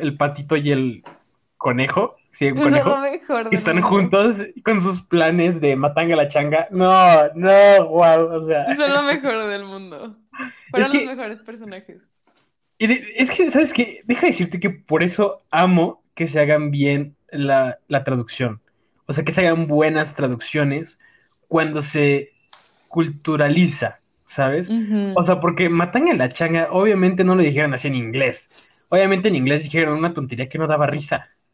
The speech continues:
Speaker 2: Ujú.
Speaker 1: Pero cuando lo hicieron en español, mexicano, pues, bueno, latino, porque español de España ha decepcionado
Speaker 2: Chafas.
Speaker 1: mucho con las traducciones.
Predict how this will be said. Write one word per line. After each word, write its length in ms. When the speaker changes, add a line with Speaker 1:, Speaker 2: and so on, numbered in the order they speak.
Speaker 2:
Ujú. 400
Speaker 1:
Pero 200
cuando 220
lo 100
hicieron 600
en 180
español, 600
mexicano, 640
pues, 160
bueno, 160
latino, 540
porque 480
español 420
de 60
España 460
ha 120
decepcionado 460
Speaker 2:
Chafas. 180
Speaker 1:
mucho 140
con 120
las 100
traducciones. 840